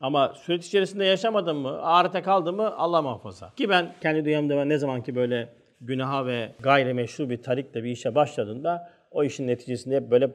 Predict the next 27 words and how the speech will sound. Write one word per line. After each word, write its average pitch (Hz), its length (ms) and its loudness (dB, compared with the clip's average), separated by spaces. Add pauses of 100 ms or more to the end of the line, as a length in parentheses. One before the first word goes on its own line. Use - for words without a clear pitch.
problem 123 300 0
çıkmıştı - 380 -16
benim 95 180 -10
dünyamda. 101 560 -8
O - 120 0
yüzden 160 320 2 (120)
takip 160 320 2
ettiğim 151 280 -4
metot 147 280 -6
nedir 143 260 -4
kendi 113 260 -10
dünyamda? 107 320 -12
Ya 147 60 -10
kardeşim 120 440 -10
yalanla, 135 600 -2
haramla 135 340 -4
başlamayın. 104 520 -10 (100)
Zaten 160 300 -2 (380)
haramla 139 400 -2
başlamamız 156 580 0
lazım 170 380 0
da 101 240 -2
imanın 156 400 -2
zafiyetten 139 760 -2
gelen 139 280 -8
bir 165 60 -6
sürü 139 360 -8